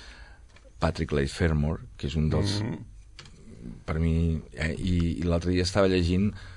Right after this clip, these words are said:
Speaker 1: aquest, la vida que ha fet ell, no? I això sí que era una vida, una vida dura i,
Speaker 2: Ens-,
Speaker 1: i, i poderosa, no?
Speaker 2: No n'expliquen res amb dues o tres parauletes.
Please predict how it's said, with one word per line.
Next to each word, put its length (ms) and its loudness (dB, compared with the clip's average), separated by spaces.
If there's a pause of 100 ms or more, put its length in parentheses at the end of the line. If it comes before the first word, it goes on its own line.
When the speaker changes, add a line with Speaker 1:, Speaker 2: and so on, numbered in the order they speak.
(380)
Speaker 1:
aquest, 240 0 (240)
la 120 2
vida 240 4
que 100 0
ha 20 2
fet 240 0
ell, 260 4
no? 220 0 (100)
I 360 -4 (180)
això 200 -6
sí 120 -4
que 80 0
era 60 0
una 100 0
vida, 220 -2 (180)
una 200 0
vida 220 -4
dura 460 0
i, 160 -2
Speaker 2:
Ens-, 320 -6
Speaker 1:
i, 320 -6
i 80 2
poderosa, 600 -2
no? 100 -2
Speaker 2:
No 60 -4
n'expliquen 540 -6
res 260 -4
amb 340 0 (180)
dues 360 -6
o 60 -6
tres 260 -6
parauletes. 720 -4